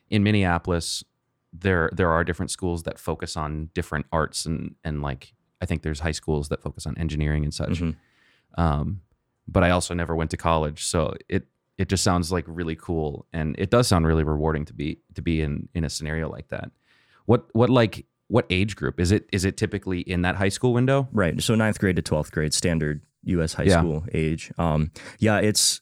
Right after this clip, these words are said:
Speaker 2: it's, it is, it is awesome. It is super rewarding. I mean, not only because I get to talk about Ableton and Pro Tools all day long and, like, music, but, you know, like, I think about the audio program that I had in college, and in a lot of ways,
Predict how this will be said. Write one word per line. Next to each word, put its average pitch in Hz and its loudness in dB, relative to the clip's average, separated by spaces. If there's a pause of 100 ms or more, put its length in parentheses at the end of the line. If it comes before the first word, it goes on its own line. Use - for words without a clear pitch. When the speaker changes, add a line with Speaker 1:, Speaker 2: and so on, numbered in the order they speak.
(160)
Speaker 2:
it's, 139 0
it 151 2
is, 175 2
it 127 0
is 131 0
awesome. 95 0
It 98 0
is 101 0
super - -2
rewarding. 85 -2
I 85 0
mean, 95 0 (120)
not 113 2
only 110 2
because 101 0
I 92 0
get - -4
to 85 0
talk 87 -4
about 82 0
Ableton 82 -2
and 78 -2
Pro 80 -4
Tools 78 -6
all 78 -4
day 76 -2
long 73 -4
and, 80 -6
like, 73 -6
music, 80 -4 (100)
but, 82 -2 (560)
you 107 0
know, 101 2
like, 90 -2 (160)
I 107 0
think 123 -2
about 92 -2 (180)
the - -2
audio 90 2
program 80 -2 (120)
that 90 -2
I 82 -2
had 82 0
in 76 -2
college, 76 -6
and 85 -4 (560)
in 107 2
a 95 2
lot 101 2
of 101 2
ways, 90 0